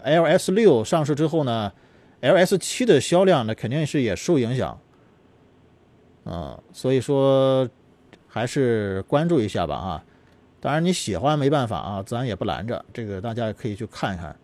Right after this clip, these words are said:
啊。确实各个方面呢也没啥问题，从外观到内饰啊，到配置啊，这个科技感呢都有啊，挺好的，挺好的。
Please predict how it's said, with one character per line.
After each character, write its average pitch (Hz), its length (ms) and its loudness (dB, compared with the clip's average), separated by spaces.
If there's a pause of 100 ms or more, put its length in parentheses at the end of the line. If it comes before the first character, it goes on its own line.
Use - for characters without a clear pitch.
(160)
啊。 82 200 -10
确 - 160 0
实 156 300 0
各 180 100 0
个 151 80 2
方 160 160 -2
面 143 240 -2
呢 92 140 -6
也 87 120 -8
没 117 160 -4
啥 160 280 0
问 165 160 0
题， 92 340 -8 (800)
从 143 220 -4
外 160 120 6
观 151 300 0
到 120 560 0
内 143 220 0
饰 165 300 0
啊， 120 140 0
到 113 640 -2
配 165 220 0
置 131 140 -2
啊， 110 260 -2
这 110 100 -8
个 107 60 -10
科 - 160 -4
技 139 100 0
感 80 220 -4
呢 92 260 -8
都 143 140 0
有 90 300 -4
啊， 92 200 -10 (540)
挺 139 180 -2
好 - 240 -6
的， - 140 -14 (460)
挺 139 120 -2
好 87 160 -4
的。 71 80 -14